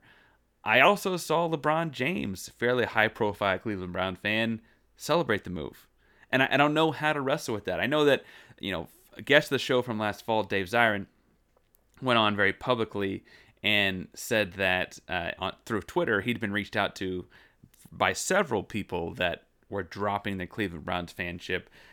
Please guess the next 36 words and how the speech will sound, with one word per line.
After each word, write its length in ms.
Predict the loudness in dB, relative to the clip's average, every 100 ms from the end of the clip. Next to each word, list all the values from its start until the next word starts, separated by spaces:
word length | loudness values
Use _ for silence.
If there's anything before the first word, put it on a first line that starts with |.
| -4
uh, 120 | -2 -2
in 160 | -2
a 40 | -6
piece 360 | -6 -4 -4
he 140 | -4 -4
was 180 | -4 -4
working 360 | -4 -4 -6
on, 280 | -4 -6 -6
because 400 | -4 -2 -2 -8 _
that's 200 | -6 -6
the 100 | -10
kind 340 | -6 -2 -2
of 120 | -2 -6
thing 360 | -4 -4 -4
that, 200 | -8 -8 -12 -20 -20 -14
that 120 | -6
he, 220 | -4 -4 -6
he 140 | -6
writes 320 | -2 -2 -2
about. 260 | -6 -4 -2
I 80 | -4
think 260 | -2 -2 -2
it's 120 | -2
worth 200 | -2 -2
pointing 180 | -2 0
out 160 | 0
that 180 | 0 -2 -4 -20 -20 -6
you're 180 | 0 4
gonna 220 | 4 4
have 380 | 4 4 4 2
fans 400 | 0 2 0 -2
go 180 | 0 0
both 420 | 2 0 0 -2
way 280 | 4 4 4
on 240 | 0 -4
that. 340 | -6 -6 -8